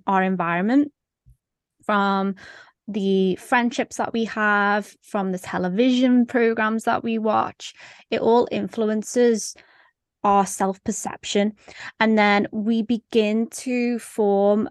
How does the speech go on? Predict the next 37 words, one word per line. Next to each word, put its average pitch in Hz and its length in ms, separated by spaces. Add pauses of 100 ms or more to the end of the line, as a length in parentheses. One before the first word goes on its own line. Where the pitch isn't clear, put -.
an 208 160
idea 202 580
as 220 320
to - 80
how 196 340
we 214 100
fit - 280
in 190 140
society 196 840 (220)
and 208 280
what 208 200
path - 280
we 220 100
should 269 260
follow 202 420
in 214 160
order 202 200
to - 120
be 196 140
accepted. 196 580 (360)
So 233 240 (200)
as 220 220
you've 214 120
pointed 214 360
out, 214 260 (100)
a - 40
l-, 208 300 (100)
the 208 80
common 214 800
thing 214 520 (220)
for - 220
our 190 240
age 190 360
group 240 380
and 208 140
our 190 120
generation 196 800